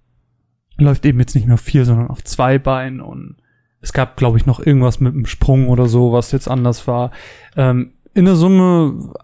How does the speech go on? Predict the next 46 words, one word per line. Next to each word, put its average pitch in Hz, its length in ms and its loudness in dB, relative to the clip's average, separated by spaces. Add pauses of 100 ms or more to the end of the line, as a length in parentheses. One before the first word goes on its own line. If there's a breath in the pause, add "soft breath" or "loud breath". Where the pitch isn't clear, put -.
(160)
hat 170 180 -2
es 175 120 -2
einfach 143 360 -2
Bock - 260 0
gemacht. 185 380 0
Ich - 160 -8
kannte 190 320 0
das 175 200 -2
halt 180 160 0
noch 165 140 0
nicht, 165 240 -2
weil 139 140 -2
ich 139 80 -6
keine 135 280 -2
Xbox - 480 -4
hab. 143 240 0 (320 soft breath)
Ähm, 127 400 0
fühlte 180 440 2
sich 156 420 -2
vom 135 560 2
Movement 180 680 4
her 190 260 2
flowiger 165 640 0
an, 170 200 -2
als 135 300 -4
es 135 140 -10
ein 120 160 0
Mario 160 520 2
tut, 226 420 0
sag 196 260 -2
ich - 140 -16
mal, 214 320 -6 (420 soft breath)
weil 139 520 2
man 135 240 0
eben 139 200 4
die 127 80 4
Möglichkeit 139 480 0
hat, 139 160 -2
unter 127 160 -2
der 113 140 0
Erde 156 420 2
schneller 139 400 0
sich 120 160 -2
fortzubewegen 143 920 0
und 135 120 0
dann 123 240 0